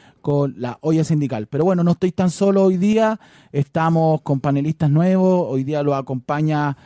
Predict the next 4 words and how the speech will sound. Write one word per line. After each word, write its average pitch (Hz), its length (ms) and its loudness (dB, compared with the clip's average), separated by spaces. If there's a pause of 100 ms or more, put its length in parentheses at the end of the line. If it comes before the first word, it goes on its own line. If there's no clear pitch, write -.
(240)
un 123 360 2
nuevo 165 840 2
compañero, 165 760 0 (500)
Iván, 131 800 2